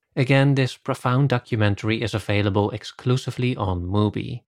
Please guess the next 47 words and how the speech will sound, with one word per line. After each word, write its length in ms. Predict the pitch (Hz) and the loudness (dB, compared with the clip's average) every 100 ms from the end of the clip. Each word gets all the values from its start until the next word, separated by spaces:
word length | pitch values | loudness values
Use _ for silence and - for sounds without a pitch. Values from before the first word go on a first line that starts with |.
| _ | _
And 120 | 127 123 | 0 0
if 140 | - | 0
you 100 | 170 | -2
go 300 | 139 123 104 | 2 4 4
to 200 | - 104 | 2 2
mubi 320 | 104 127 139 | 4 4 2
dot 260 | 139 127 - | 2 0 0
com 320 | 135 123 98 | -2 0 0
slash 480 | - 107 98 - - | -2 0 -2 -2 -12
cinema 380 | - 104 95 95 | -2 0 2 0
of 240 | - - | -4 -2
meaning 580 | 113 139 113 101 110 120 - | 2 2 2 -2 -8 -12 -2
or 200 | 123 123 | 2 2
just 320 | 135 120 - | 2 -2 -2
follow 320 | - 127 147 | -2 0 0
the 100 | 151 | 0
link 300 | 143 104 98 | 2 2 0
in 100 | 101 | -2
the 80 | 98 | -4
show 300 | - 131 139 | -2 0 2
notes, 500 | 117 104 127 - - _ | 2 -2 -8 -16 -20 _
you 140 | 139 | -2
can 120 | 135 143 | 0 2
try 220 | 156 160 | 2 4
Mubi 340 | 160 151 147 | 4 4 4
yourself 540 | 143 123 - 113 98 - | 2 0 2 4 4 -2
for 340 | - 131 143 | -2 0 0
free 380 | 139 135 123 123 | 0 0 0 0
for 300 | - - 135 | -4 -2 -2
thirty 500 | - 113 101 104 104 | -2 0 0 0 -2
days. 720 | 113 120 110 113 - - - _ _ | 0 0 0 -6 -12 -18 -20 _ _
So 200 | - 139 | -2 0
be 100 | 147 | 0
sure 340 | - 151 156 | 0 0 0
to 120 | 160 | -2
claim 360 | 165 127 123 123 | -2 2 2 2
your 160 | 117 120 | 2 0
extended 520 | 107 - 110 123 123 | -4 -2 0 2 0
free 220 | - 123 | -2 -4
trial 720 | - 131 123 104 104 120 117 _ _ | -2 0 2 2 -2 -8 -14 _ _
and 140 | 113 101 | -2 -2
start 400 | - 113 104 - | 2 2 2 2
your 220 | 110 127 | 4 6
month 480 | 120 117 117 - _ - | 4 4 0 -6 _ -10
of 180 | - | -8
great 300 | - 107 113 | 0 0 0
cinema 540 | - 110 110 110 110 | 0 2 4 2 0